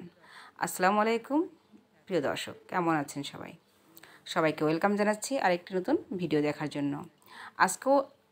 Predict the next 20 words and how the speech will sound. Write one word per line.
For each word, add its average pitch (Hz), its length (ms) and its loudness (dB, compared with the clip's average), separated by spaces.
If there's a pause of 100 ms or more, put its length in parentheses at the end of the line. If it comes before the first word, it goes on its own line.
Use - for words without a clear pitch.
(340)
চলে 185 220 2
এসেছি 185 260 -4 (180)
হেয়ার 180 300 4
কেয়ারের 160 320 4
উপর 247 140 2 (140)
একটি - 180 -6 (540)
নতুন 190 220 -2 (800)
ভিডিও 147 300 -2
নিয়ে। - 160 -2 (400)
আশা 175 220 -4
করছি 175 260 2
আজকের 247 280 -2 (100)
ভিডিওটিও 175 360 0
আপনাদের 185 260 0 (260)
ভালো 156 160 0
লাগবে। - 320 -8 (1900)
চুল 262 160 4 (120)
পড়ে 208 180 8
যাচ্ছে, 175 380 4 (840)
মাথার 165 320 2